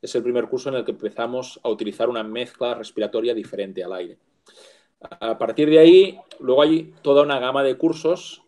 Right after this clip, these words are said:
que se van complicando, ya sea en profundidad, en manejo de equipo, vendría el nitrox técnico,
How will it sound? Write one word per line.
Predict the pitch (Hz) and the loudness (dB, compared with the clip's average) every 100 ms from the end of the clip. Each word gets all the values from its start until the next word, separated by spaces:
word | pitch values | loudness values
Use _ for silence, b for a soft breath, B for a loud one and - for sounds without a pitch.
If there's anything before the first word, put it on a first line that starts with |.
| _ | _
que | 113 | -8
se | - | -6
van | 117 120 | -8 -4
complicando, | 135 120 117 151 160 147 160 190 - - | -4 -4 -6 -2 -2 -2 -6 -6 -12 -14
ya | 113 113 | -6 -6
sea | - 117 117 120 123 127 | -2 -2 0 -2 -6 -10
en | 113 | -12
profundidad, | 107 107 107 117 143 147 147 147 - _ | -12 -12 -6 -2 0 -2 -6 -8 -10 _
en | - 110 110 | -10 -8 -8
manejo | 104 107 110 113 | -10 -12 -8 -8
de | |
equipo, | 101 165 165 175 | -4 -2 0 -2
vendría | 139 107 113 | -4 -4 -4
el | 113 | -2
nitrox | 120 117 110 - | -6 -8 -10 -6
técnico, | 156 160 147 156 - | -6 -4 -4 -6 -6